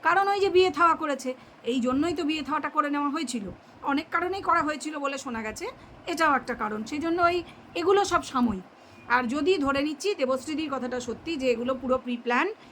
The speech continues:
প্ল্যান করে এরা আপাতত আলাদা হয়েছে। ঠিক আগেও যেভাবে সপ্তাহে দুটো তিনটে ভিডিও দেওয়া হতো আর দু তিন দিন গায়েব থাকতো, যেটা হচ্ছে ঘুনঘুন গুনায় যে দ্বিতীয় শ্বশুরবাড়িতে থাকতে, মানে কত ঘিনঘিনে এদের ফ্যামিলি, যে একটা মেয়ে বিয়ে করা অবস্থাতে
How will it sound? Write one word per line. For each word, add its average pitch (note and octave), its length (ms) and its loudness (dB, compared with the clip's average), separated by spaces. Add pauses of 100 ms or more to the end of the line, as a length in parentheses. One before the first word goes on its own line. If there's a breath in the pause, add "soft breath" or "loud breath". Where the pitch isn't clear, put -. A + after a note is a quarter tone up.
(140 loud breath)
প্ল্যান E4+ 320 4
করে D#4+ 220 -2
এরা E4 200 2
আপাতত C#4 400 0
আলাদা C4+ 360 2
হয়েছে। D4+ 300 -4
ঠিক G4 240 -6
আগেও D4 360 2 (300 loud breath)
যেভাবে E4+ 340 2
সপ্তাহে D#4+ 400 -4
দুটো D4+ 200 -6
তিনটে D4+ 260 -4
ভিডিও C4+ 280 -2
দেওয়া C4+ 220 2
হতো F4 180 2
আর F4+ 120 6
দু C4+ 120 -8
তিন C#4+ 180 -4
দিন C#4+ 160 -2
গায়েব C4 300 0
থাকতো, A#3+ 340 -10 (360 loud breath)
যেটা D4+ 240 2
হচ্ছে E4 240 4
ঘুনঘুন D#4 480 2
গুনায় E4 320 2 (340 loud breath)
যে C#4 180 0
দ্বিতীয় F4 380 4
শ্বশুরবাড়িতে D4 600 0
থাকতে, - 380 -8 (480 loud breath)
মানে C#4+ 240 -2
কত E4+ 440 4
ঘিনঘিনে D4 420 8
এদের F#4 420 4 (520 loud breath)
ফ্যামিলি, D#4+ 500 4 (320)
যে B3 80 -2
একটা C4+ 340 2
মেয়ে D#4+ 260 2
বিয়ে D#4 340 4
করা E4+ 280 6
অবস্থাতে E4+ 680 0